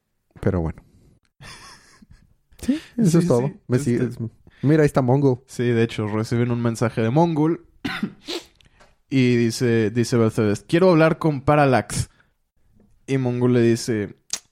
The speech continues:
Speaker 2: "Está ocupadito". Y podemos ver que Parallax está peleándose con lo que parece ser un escorpión gigante.
Speaker 1: Uh.
Speaker 2: Pero aún así, este,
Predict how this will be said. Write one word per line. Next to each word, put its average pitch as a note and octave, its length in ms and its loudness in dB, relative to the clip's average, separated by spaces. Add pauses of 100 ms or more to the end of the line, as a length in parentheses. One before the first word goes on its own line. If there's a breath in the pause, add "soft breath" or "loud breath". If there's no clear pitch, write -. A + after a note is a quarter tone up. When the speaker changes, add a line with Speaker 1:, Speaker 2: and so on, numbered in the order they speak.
(360)
Speaker 2:
"Está - 200 -4
ocupadito". C#3 680 -2 (520)
Y B2+ 80 -4
podemos A2+ 480 -2
ver G#2 160 0
que G#2+ 100 -8
Parallax G#2 480 0
está G2+ 560 -6 (160)
peleándose A2 560 0
con G2+ 360 -8
lo G#2 100 -8
que G#2+ 80 -10
parece G#2 300 -8
ser A#2+ 140 -8
un A2 120 -8
escorpión G#2+ 520 -6
gigante. A2 520 -8 (840)
Speaker 1:
Uh. G#2 380 -2 (1120 soft breath)
Speaker 2:
Pero F#3 220 4
aún G3 140 0
así, G3 480 2
este, A2 760 -2